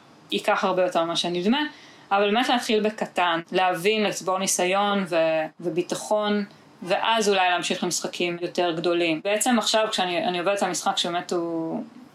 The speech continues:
לוקח לי, אה, הרבה מאוד זמן, אז מה שמחזיק אותי זה הידיעה שכבר סיימתי משחק, שאני יכולה לעשות את זה. גם ברגעים שזה נראה לי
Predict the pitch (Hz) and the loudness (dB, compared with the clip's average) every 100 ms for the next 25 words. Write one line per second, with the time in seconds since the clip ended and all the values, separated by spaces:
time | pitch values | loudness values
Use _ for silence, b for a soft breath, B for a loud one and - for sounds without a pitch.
0 | - - - 190 190 190 185 180 170 160 | -10 -8 -2 -2 0 0 0 2 2 2
1 | 160 160 160 185 190 190 185 285 311 226 | 2 0 0 -2 0 0 2 2 4 0
2 | 185 - 262 311 262 208 247 277 247 196 | -2 -6 -2 0 2 2 0 2 2 2
3 | 190 185 190 220 226 226 196 185 202 196 | 2 2 2 2 2 0 0 0 0 0
4 | 202 214 175 160 - 156 - 170 175 165 | 0 0 0 -2 -2 -4 -2 -4 -4 -2
5 | 185 196 208 196 - 175 180 156 151 - | 2 4 4 2 0 0 -2 -4 -8 -4
6 | 180 196 202 190 175 190 202 202 - 185 | -2 2 2 2 2 2 2 2 2 0
7 | 175 175 180 185 175 | 0 0 0 0 -2